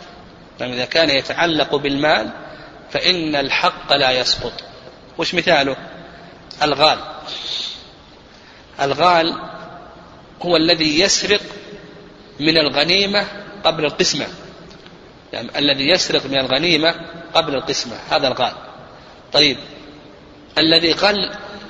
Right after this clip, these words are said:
وسرق من الغنيمة قبل القسمة لو باع وش، وش جزاؤه؟ أنه يحرق رحمه، يعني يقولون يحرق رحله. طيب، باع رحله، باع رحله، نقل الملك فيه.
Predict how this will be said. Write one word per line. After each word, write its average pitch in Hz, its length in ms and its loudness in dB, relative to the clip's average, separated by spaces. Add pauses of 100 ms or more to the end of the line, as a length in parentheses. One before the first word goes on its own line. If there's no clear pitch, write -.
(240)
وسرق 180 460 2
من 156 160 2
الغنيمة 143 580 2 (720)
قبل 180 260 4
القسمة 131 540 0 (120)
لو 156 180 4
باع 175 500 2 (1700)
وش، 196 260 2
وش 202 240 2
جزاؤه؟ 180 480 4
أنه 196 140 -2
يحرق 196 480 4
رحمه، - 280 -2 (760)
يعني 135 340 0
يقولون 170 380 2
يحرق 156 460 2
رحله. - 240 -6 (140)
طيب، 190 240 2 (720)
باع 175 340 6
رحله، 131 460 0 (920)
باع 135 180 2
رحله، - 260 -2 (100)
نقل 180 320 2
الملك 160 320 4
فيه. 117 180 -6